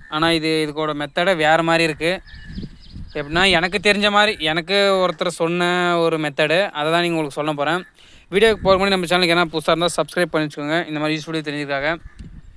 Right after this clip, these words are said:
இதே நம்ம டிராக்டர் வச்சிருக்கோம் ஃப்ரெண்ட்ஸுக்கும் ஷேர் பண்ணுங்க. டிராக்டர்ல மேக்ஸிமம் மோட்டார் வச்சிருக்கோம் ஃப்ரெண்ட்ஸுக்கு எல்லாருக்குமே ஷேர் பண்ணுங்க. ஏன்னா, அவங்களுக்கும் இந்த மாதிரி ட்ரிக்ஸ் தேவைப்படும். சரி, வாங்க வீடியோக்குள்ள போயிடலாம். வீடியோ லாஸ்ட் வரை ஸ்கிப் பண்ணாம பாருங்க, கண்டிப்பா யூஸ்ஃபுல்லா இருக்கும்.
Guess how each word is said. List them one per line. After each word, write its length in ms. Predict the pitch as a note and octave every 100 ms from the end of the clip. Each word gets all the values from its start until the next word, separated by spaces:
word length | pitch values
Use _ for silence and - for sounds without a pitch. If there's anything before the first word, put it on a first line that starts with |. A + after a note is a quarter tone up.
| - -
இதே 180 | F3+
நம்ம 180 | G#3+ G3+
டிராக்டர் 360 | F3 F#3 F#3 G3
வச்சிருக்கோம் 340 | F3 F3 E3+
ஃப்ரெண்ட்ஸுக்கும் 400 | D#3+ D#3+ - F#3+
ஷேர் 160 | E3 E3
பண்ணுங்க. 440 | D#3+ D#3+ D#3 E3+ - - - _ - _ _ _ _ _ _ _ _
டிராக்டர்ல 680 | E3 G3 F#3 G#3 G3+ G#3 A#3+ - -
மேக்ஸிமம் 400 | E3+ E3+ G3 G3
மோட்டார் 420 | E3+ F3+ F#3+ F#3+
வச்சிருக்கோம் 440 | F#3 D#3+ E3+ F3
ஃப்ரெண்ட்ஸுக்கு 340 | E3+ E3 D#3 -
எல்லாருக்குமே 500 | G3 D#3+ E3 E3 F3 D3+
ஷேர் 140 | D#3+
பண்ணுங்க. 420 | D3+ D3 D#3 F3+ - _
ஏன்னா, 220 | D3+ D3+ E3 D#3
அவங்களுக்கும் 440 | D3 D#3+ D#3 E3+ E3+
இந்த 120 | D#3+
மாதிரி 260 | D#3 C#3+
ட்ரிக்ஸ் 160 | D#3+ -
தேவைப்படும். 500 | E3 D#3 D3 D3+ E3+ _ _ _ _ _ _
சரி, 180 | - D#3+
வாங்க 240 | F3 G3
வீடியோக்குள்ள 320 | F#3 F#3+ F#3
போயிடலாம். 360 | E3+ E3+ E3 F3
வீடியோ 200 | F3 G#3+
லாஸ்ட் 240 | G3 F#3
வரை 140 | G3+ F#3
ஸ்கிப் 240 | - E3
பண்ணாம 160 | G3 F#3+
பாருங்க, 260 | F3 E3+
கண்டிப்பா 260 | E3 E3 E3+
யூஸ்ஃபுல்லா 300 | F3 E3 F3+
இருக்கும். 340 | E3 D3 E3